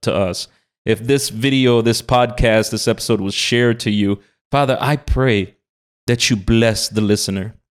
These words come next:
that you bless the audience. Father God, I pray that you would shine the light in these trying times, in these times of darkness,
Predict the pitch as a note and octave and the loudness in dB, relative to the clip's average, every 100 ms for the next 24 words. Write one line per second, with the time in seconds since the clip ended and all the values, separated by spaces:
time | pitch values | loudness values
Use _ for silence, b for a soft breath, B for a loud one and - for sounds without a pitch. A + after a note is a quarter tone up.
0 | _ _ - A2+ C3+ A#2 G#2 B2 A#2+ A#2+ | _ _ -4 0 0 0 2 2 2 2
1 | - A2 - A2+ A#2 G#2 F#2+ F2+ - _ | -2 -4 -2 0 0 -2 -6 -10 -18 _
2 | _ _ _ _ - B2+ C3 B2+ B2+ C3 | _ _ _ _ -4 2 2 2 2 4
3 | B2+ A2+ - B2 B2 - B2+ A#2+ G2 - | 2 0 0 -2 -2 0 2 2 0 -6
4 | _ _ _ _ _ - - C3 A#2+ C3+ | _ _ _ _ _ -18 -4 -2 2 2
5 | A#2+ A2+ - C3+ B2 A2+ G#2 G2+ G#2 F#2 | 2 2 0 0 0 0 0 0 -2 -4
6 | _ _ _ B2 B2 B2+ C3+ - - D3 | _ _ _ -2 0 0 -2 -2 -2 0
7 | C3+ C3 B2 A#2 A#2 G#2+ G#2 G2 A2+ - | 2 2 0 0 0 0 -2 -4 -8 -8
8 | - A#2 B2+ B2+ - C#3 C3+ B2 B2 G#2+ | -2 0 0 -2 -2 0 0 0 -2 -2
9 | A#2 A2+ B2 G#2+ F#2 G#2 - - | 0 2 2 -2 -6 -6 -8 -12